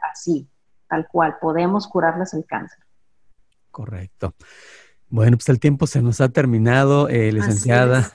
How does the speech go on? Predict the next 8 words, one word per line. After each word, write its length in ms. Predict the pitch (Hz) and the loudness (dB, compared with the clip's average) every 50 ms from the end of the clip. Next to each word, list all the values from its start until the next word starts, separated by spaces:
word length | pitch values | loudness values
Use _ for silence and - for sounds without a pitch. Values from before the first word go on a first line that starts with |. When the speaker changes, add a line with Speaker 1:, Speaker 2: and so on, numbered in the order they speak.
| _ - | _ -10
Speaker 3:
es. 260 | - 110 110 - - | -8 -8 -8 -8 -8
Speaker 2:
Es, 20 | - | -10
ha 100 | - - | -12 -6
sido 320 | - 143 131 113 117 139 | -2 0 2 2 2 2
interesantísimo. 880 | 127 104 - 107 104 95 - 101 98 95 - 120 110 - 127 120 113 107 | 0 0 -2 -2 -2 -2 -2 -4 -6 -4 -4 -6 -6 -4 0 0 2 2
Necesitamos 480 | 104 98 - - 120 123 123 110 - | 0 0 -2 0 0 0 0 -2 0
otro 280 | 117 117 107 - 117 101 | -2 -2 -2 -2 -4 -4
programa 540 | - 104 104 104 101 104 107 110 104 87 | -2 -2 0 0 2 2 2 0 -2 -2